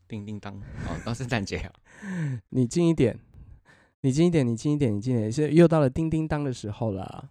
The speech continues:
Speaker 1: 哎。
Speaker 2: 哎，你知道我小时候对于圣诞节的印象不是圣诞大餐这件事欸。
Speaker 1: 啊，不然嘞？
Speaker 2: 我都一直觉得圣诞节大餐就是看美国影集啊，是不是就要吃火鸡？
Speaker 1: 哦，好像是哦。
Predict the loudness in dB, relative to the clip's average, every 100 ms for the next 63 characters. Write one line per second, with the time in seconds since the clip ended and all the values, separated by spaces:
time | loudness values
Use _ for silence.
0 | -10 -6 -4 -6 -8 -12 -18 _ _ _
1 | _ -4 -2 0 0 2 4 2 0 -2
2 | -2 0 0 -2 -2 -2 -4 -4 -6 -8
3 | -8 -4 -4 -6 -6 -4 -6 -8 _ _
4 | -4 -4 -2 -6 -6 -8 -8 -8 -10 -10
5 | -12 -12 -12 -6 -4 -4 -8 -14 -4 2
6 | 4 4 2 -2 -2 0 -2 -2 -2 -4
7 | -8 -6 -6 -6 -6 -4 -4 -2 -2 -2
8 | -4 -4 -4 -4 -8 -10 -10 -8 -8 -8
9 | -4 -4 -4 -4 -2 -4 -4 -4 -4 -8
10 | -12 -12 -12 -16 _ _ _ _ -8 -6
11 | -6 -8 -10 -10 -10 -12